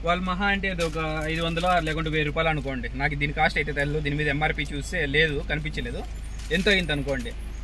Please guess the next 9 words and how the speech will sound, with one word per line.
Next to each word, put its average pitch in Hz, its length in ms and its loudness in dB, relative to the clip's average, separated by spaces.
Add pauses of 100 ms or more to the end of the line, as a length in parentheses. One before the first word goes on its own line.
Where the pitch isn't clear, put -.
(760)
మీరు 185 240 4
దాన్ని 190 420 2 (2500)
ఏమవుతుందిలే 190 540 4
అని 190 160 4
తిన్నారనుకో, 165 500 2
మీకు 147 180 0
అంతకు 151 280 -2
ఎక్కువే 170 280 -2
పోవచ్చు. 147 460 -2